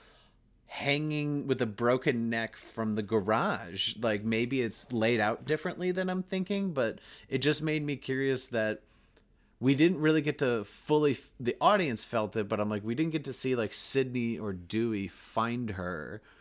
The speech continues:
you know, and have that emotional moment, because, like,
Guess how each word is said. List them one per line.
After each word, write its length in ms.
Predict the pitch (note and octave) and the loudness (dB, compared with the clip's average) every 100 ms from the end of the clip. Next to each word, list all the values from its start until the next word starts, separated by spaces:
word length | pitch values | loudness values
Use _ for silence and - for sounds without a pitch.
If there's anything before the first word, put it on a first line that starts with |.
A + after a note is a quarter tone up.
| - _ _ - | -20 _ _ 0
you 140 | A2 | 2
know, 200 | G2 F#2+ | 4 2
and 100 | G2+ | 0
have 300 | G2 A2+ A2 | 2 2 2
that 140 | A2 G2+ | 2 0
emotional 500 | G2+ G2 - G2+ F#2 | 0 -2 -4 -4 -2
moment, 480 | F#2+ A2 G#2+ F#2+ | 0 0 0 -2
because, 340 | F#2 F2+ G2 F2+ | -4 -4 -4 -2
like, 260 | F#2+ F2 | -4 -6